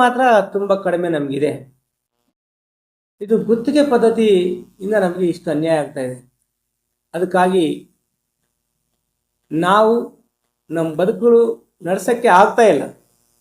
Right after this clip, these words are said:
ಕಡಿಮೆ ವೇತನದಲ್ಲಿ ಹೆಂಗ್ ನಡ್ಸೋಕೆ, ಜೀವನ ಮಾಡ್ಸೋಕ್ಕಾಗುತ್ತೆ? ಹದಿನೈದು ಸಾವಿರ, ಹದಿಮೂರು ಸಾವಿರದಲ್ಲಿ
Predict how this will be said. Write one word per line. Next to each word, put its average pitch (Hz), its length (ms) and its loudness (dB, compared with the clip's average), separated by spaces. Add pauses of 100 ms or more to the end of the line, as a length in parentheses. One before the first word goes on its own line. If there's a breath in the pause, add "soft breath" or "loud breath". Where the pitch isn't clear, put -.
(240)
ಕಡಿಮೆ 247 320 2
ವೇತನದಲ್ಲಿ 240 460 0
ಹೆಂಗ್ 131 200 0
ನಡ್ಸೋಕೆ, 220 320 -2
ಜೀವನ 220 300 -4
ಮಾಡ್ಸೋಕ್ಕಾಗುತ್ತೆ? 196 640 -4 (960)
ಹದಿನೈದು 196 340 -2
ಸಾವಿರ, 202 200 0 (100)
ಹದಿಮೂರು 185 300 -4
ಸಾವಿರದಲ್ಲಿ 180 500 -4